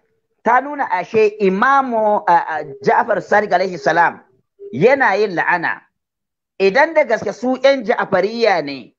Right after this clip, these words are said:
wa ya ba su wannan shi'an ta babu la'ana? A ina suka samo ta? Ta ina suka samo? In dai su Ja'fariyawa ne, imamin su Ja'far yana la'ana. Ina suka samo wa ba su wannan shi'an?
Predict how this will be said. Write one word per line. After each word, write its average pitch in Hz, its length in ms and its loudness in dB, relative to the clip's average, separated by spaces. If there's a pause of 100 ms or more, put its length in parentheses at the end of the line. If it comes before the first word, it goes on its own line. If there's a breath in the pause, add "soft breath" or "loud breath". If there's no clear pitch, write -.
(280)
wa 202 280 4
ya 277 100 0
ba 285 240 2
su 247 140 -10
wannan 214 440 -2
shi'an 226 680 -2 (420)
ta 202 100 4
babu 190 260 -2
la'ana? 156 540 -6
A 165 100 0
ina 202 200 -4
suka 220 180 -4
samo 185 360 0
ta? 151 280 0 (1700)
Ta 294 140 2
ina 247 240 -4
suka 220 160 -4
samo? 214 400 0 (120)
In 294 200 -4
dai 285 160 2
su 285 180 0
Ja'fariyawa 262 840 2
ne, 185 280 -12 (480)
imamin 277 500 2
su 240 100 -6
Ja'far 226 360 0
yana 208 220 -4
la'ana. 165 460 -2 (720)
Ina 262 300 4
suka 294 240 0
samo 240 540 2
wa 262 100 4
ba 285 280 4
su 269 120 -10
wannan 226 320 -4
shi'an? 220 380 -2